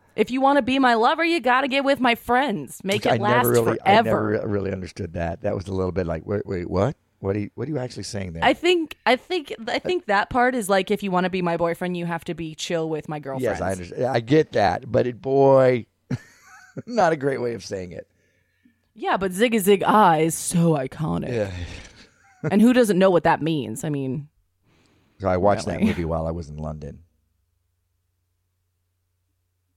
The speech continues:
Speaker 1: And?
Speaker 2: I don't know. And I just, you know, uh, <laughs> synchronicity is always like that with me. You know,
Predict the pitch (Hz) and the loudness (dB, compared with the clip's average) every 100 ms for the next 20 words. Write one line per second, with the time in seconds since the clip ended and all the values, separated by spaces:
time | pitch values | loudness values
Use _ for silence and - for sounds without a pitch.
0 | _ _ _ - 151 127 98 90 82 80 | _ _ _ -18 -12 -6 -4 -4 -4 -8
1 | 90 95 85 82 90 - 92 85 80 87 | -8 -4 -4 -4 -8 -12 -6 -4 -4 -6
2 | 101 92 - 855 988 554 831 - - 104 | -8 -8 -8 -8 -8 0 0 0 0 2
3 | 523 101 92 92 95 90 92 92 87 101 | 2 0 0 2 2 2 -2 -2 -2 -2
4 | 90 80 80 78 110 90 80 | -6 -10 -12 -10 -8 -8 -8